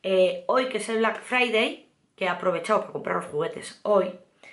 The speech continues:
este en oferta de doce con noventa y siete a seis con cuarenta y siete, ¿vale? Este simplemente tiene un taladro que das y suena, y es que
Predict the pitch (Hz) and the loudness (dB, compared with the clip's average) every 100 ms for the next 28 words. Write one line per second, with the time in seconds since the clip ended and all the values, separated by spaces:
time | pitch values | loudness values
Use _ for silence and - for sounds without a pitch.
0 | - - _ _ - 277 277 240 202 196 | -20 -20 _ _ -4 -4 -2 -4 -4 2
1 | 269 269 285 277 226 233 240 285 262 254 | 2 4 4 4 4 2 0 0 2 2
2 | 240 226 220 247 254 277 277 - 190 185 | 0 0 0 -2 -2 0 0 0 -2 -2
3 | 247 254 285 254 - 185 180 - - - | -4 -4 -2 -2 2 0 0 -2 -4 -2
4 | - 139 - - - - - - 185 240 | -4 -4 -6 -14 -18 -20 -20 -8 -2 0
5 | 269 247 233 277 285 254 262 240 233 233 | 2 0 0 -2 -2 -2 0 0 -2 0
6 | 220 208 - 214 208 190 220 285 370 440 | 0 0 -2 -4 0 2 4 4 4 2
7 | - - - - - - 214 202 214 208 | -4 0 2 4 4 4 4 4 2 2
8 | - - - 185 196 214 269 370 - 208 | -2 -4 -2 -2 0 0 2 0 -4 -4
9 | 202 - 214 196 190 | -4 -2 0 0 -2